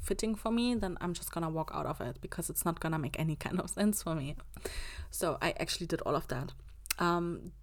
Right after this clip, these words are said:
day three came in and I was already, like, super picky. I really didn't match with a lot of men. And I was getting a little bit frustrated. I was like, "Oh my gosh, this app is really, like,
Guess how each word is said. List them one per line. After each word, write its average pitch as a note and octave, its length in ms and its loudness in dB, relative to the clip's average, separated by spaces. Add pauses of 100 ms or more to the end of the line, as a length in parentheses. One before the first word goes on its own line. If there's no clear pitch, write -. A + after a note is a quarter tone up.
(300)
day F3 180 8
three F3+ 420 0
came E3+ 320 -2
in E3 380 0
and D#3 140 -4
I D3 60 -2
was D#3+ 180 -2
already, D#3+ 380 0
like, D3+ 420 -4 (140)
super - 280 -6
picky. - 300 -4
I D#3+ 40 0
really D#3+ 280 0
didn't D#3 420 -4
match D#3 260 -6
with C#3 280 -6
a E3+ 60 -4
lot E3 160 0
of D#3+ 140 -6
men. E3 340 0 (760)
And F3 80 0
I E3+ 40 4
was E3+ 120 -2
getting F3 280 2
a - 20 2
little E3 160 6
bit D#3+ 140 0
frustrated. D#3 580 0
I D3+ 40 -2
was D3+ 160 -6
like, - 160 -6
"Oh - 260 -4
my D3 120 -2
gosh, - 260 -4
this - 220 -6
app - 180 -4
is - 180 -4
really, E3 220 0
like, - 280 -6